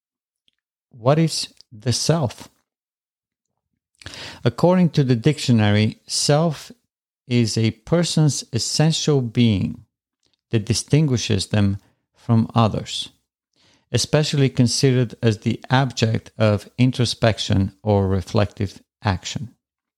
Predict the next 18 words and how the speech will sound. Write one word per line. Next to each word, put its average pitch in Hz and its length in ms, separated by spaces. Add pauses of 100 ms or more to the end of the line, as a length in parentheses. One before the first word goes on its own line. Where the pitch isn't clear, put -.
(760)
But 139 100
what 147 320
is 110 360 (360)
the 107 260
essential 104 560
being? 90 500 (420)
How 123 200
do 139 120
I 131 100
know 123 240
it? - 240 (1200)
The 135 80
Greek 156 380
word 131 480
for 113 500
self 104 760 (260)
is 110 340 (200)
autos, - 680